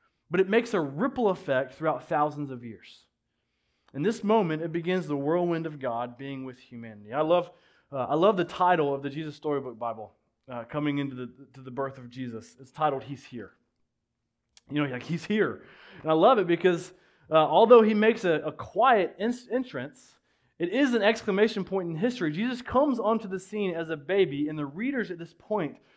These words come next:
right? They're exclaiming, "The king is here." Right? Like, God is with us. He's made it. Our long-awaited king, he's finally come. He's here. And you know, in the birth account in the Gospel of Matthew,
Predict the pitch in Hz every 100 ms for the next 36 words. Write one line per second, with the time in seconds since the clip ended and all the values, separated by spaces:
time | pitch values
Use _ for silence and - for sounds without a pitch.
0 | _ 170 170 294 220 - 285 294 180 -
1 | - 202 - 285 294 233 220 330 185 -
2 | _ _ _ _ _ - 185 311 233 226
3 | 190 208 320 302 269 190 220 370 226 -
4 | 233 202 202 262 339 190 160 196 190 220
5 | 302 349 254 240 254 240 214 - - 302
6 | 254 190 196 247 - - 180 185 220 233
7 | - 285 262 185 226 226 - 339 262 127
8 | - _ _ _ _ _ _ _ - 196
9 | 262 247 220 180 226 247 240 - 208 190
10 | 180 175 175 196 190 165 143 160 202 247
11 | 240 127 151